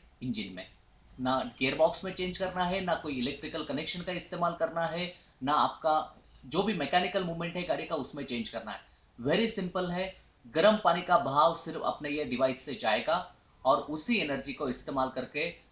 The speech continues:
हमने इसमें active electrons बनाए हैं, जो active electrons अपने आप गाड़ी चालू होने के बाद filter के साथ, यानी filter से जो हवा आता है उसमें mix होके इंजन तक पहुंचेगा और आपके गाड़ी का mileage बढ़ा के देगा, गाड़ी का पावर बढ़ा के देगा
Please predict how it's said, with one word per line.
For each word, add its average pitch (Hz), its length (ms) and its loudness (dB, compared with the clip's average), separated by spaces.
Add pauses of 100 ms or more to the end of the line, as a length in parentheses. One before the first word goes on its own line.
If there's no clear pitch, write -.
(100)
हमने 147 220 -4
इसमें 147 280 -4
active 131 420 -6
electrons 120 520 -2
बनाए 110 300 -2
हैं, 156 280 -6 (280)
जो 160 80 4
active 143 280 4
electrons 143 540 -2
अपने 180 440 4
आप 156 240 8
गाड़ी 151 180 4
चालू 139 200 -2
होने 131 160 -2
के 139 140 -6
बाद 139 420 6 (280)
filter 143 220 -4
के 147 140 -6
साथ, 147 280 4
यानी - 480 -8
filter 139 300 -6
से 147 160 -6
जो 147 120 -2
हवा 135 300 6
आता 147 240 2
है 185 280 -4 (240)
उसमें 151 260 -6
mix 143 320 -2
होके 185 500 -6 (340)
इंजन 135 280 -4
तक - 200 -2
पहुंचेगा 151 640 -2 (240)
और 135 120 2
आपके 139 280 0
गाड़ी 135 180 2
का 165 140 -2
mileage 127 420 2
बढ़ा 120 140 4
के 123 140 -4
देगा, 123 340 0
गाड़ी 127 220 -2
का 123 120 -2
पावर 135 320 6
बढ़ा 143 180 2
के 151 160 -4
देगा 151 320 2